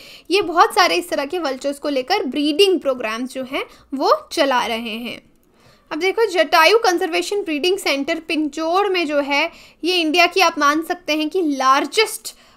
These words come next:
अ, इसकी, अ, ब्रीडिंग फैसिलिटी वल्चर्स के लिए इंडिया में है।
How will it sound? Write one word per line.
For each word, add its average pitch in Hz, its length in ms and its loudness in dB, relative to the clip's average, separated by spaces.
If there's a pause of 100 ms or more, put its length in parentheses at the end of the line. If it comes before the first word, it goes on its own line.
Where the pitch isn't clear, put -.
(100)
अ, 285 220 -2
इसकी, 330 360 -4
अ, - 40 -10 (440)
ब्रीडिंग 349 540 2
फैसिलिटी 302 600 -4 (200)
वल्चर्स 277 400 -4
के 277 140 -6
लिए 302 160 -2
इंडिया 262 400 -6
में 381 200 -2
है। - 280 -8